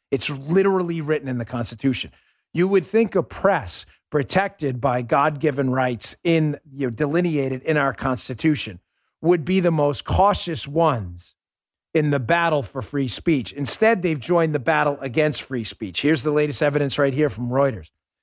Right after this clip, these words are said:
Twitter, the, one of the biggest free speech censors on the planet, partners with the Associated Press and Reuters to battle misinformation on its site. Folks, this, forget the misinformation. This has nothing to do with misinformation. This is a war on political speech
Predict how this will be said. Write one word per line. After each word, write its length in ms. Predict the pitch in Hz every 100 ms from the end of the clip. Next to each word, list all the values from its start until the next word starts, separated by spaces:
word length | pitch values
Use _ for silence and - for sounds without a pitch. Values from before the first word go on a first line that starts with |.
| _ _ _
Twitter, 360 | - 196 180 120
the, 120 | 113
one 260 | - 131 143
of 60 | 131
the 60 |
biggest 420 | 113 156 151 135
free 220 | - 160 147
speech 320 | - 147 127
censors 480 | - 139 - 135 113
on 120 | 120
the 60 |
planet, 460 | 98 - 143 127 98 - _ -
partners 460 | 151 180 170 147
with 140 | 147 147
the 100 | 147
Associated 640 | 117 156 151 165 151 139
Press 300 | 123 127 -
and 100 | 147
Reuters 320 | 190 175 135
to 60 | -
battle 340 | 107 139 143
misinformation 800 | 135 135 - 131 - 127 120 -
on 80 | 123
its 160 | 117 -
site. 240 | 123 95 - _ _
Folks, 240 | 151 135 -
this, 180 | 147 - 151
forget 360 | 160 147 170
the 80 | 165
misinformation. 360 | 151 - 139 135
This 100 | 131
has 80 |
nothing 280 | 160 147 165
to 40 | 139
do 160 | 147
with 80 | 147
misinformation. 800 | 135 131 135 - 131 127 - 123 - _ _ -
This 160 | 123
is 140 | 151 123
a 120 | 139
war 480 | 123 143 151 165 170
on 160 | 147
political 500 | 131 139 147 151 151
speech 560 | 147 - - 139 123 -